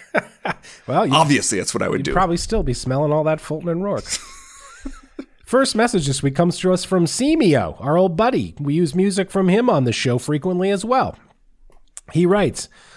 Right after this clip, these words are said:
Speaker 1: "What is it with M M A fans and arguing over a decision based on scoring criteria they just made up?"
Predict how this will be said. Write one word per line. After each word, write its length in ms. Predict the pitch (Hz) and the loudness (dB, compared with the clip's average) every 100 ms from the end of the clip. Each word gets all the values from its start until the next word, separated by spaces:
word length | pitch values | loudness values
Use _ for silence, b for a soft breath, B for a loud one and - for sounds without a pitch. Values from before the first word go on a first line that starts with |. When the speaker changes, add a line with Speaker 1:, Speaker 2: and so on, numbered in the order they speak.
| b | b
Speaker 1:
"What 180 | 165 370 | 2 4
is 160 | 320 | 4
it 160 | 196 156 | 0 0
with 140 | 160 | 2
M 160 | 180 220 | 4 4
M 120 | 170 | 4
A 100 | 147 | 2
fans 540 | 131 196 175 113 113 - | 0 0 0 0 -2 -2
and 180 | 131 | -4
arguing 640 | 131 139 202 - 208 196 170 | -2 0 -2 -2 0 0 2
over 320 | 170 165 170 | 0 2 0
a 80 | 139 | 0
decision 640 | 127 - 190 143 127 110 | -2 0 -2 0 0 -2
based 360 | 135 170 - | -2 -4 -4
on 180 | 147 131 | -2 -2
scoring 600 | 120 - 165 208 185 123 | -4 -4 0 2 2 0
criteria 600 | - 120 110 127 113 117 | -2 -4 -2 -2 0 0
they 220 | 117 117 | 0 -2
just 380 | 107 113 156 - | -2 -2 -2 0
made 240 | 143 139 127 | 0 2 0
up?" 240 | - - | -2 -4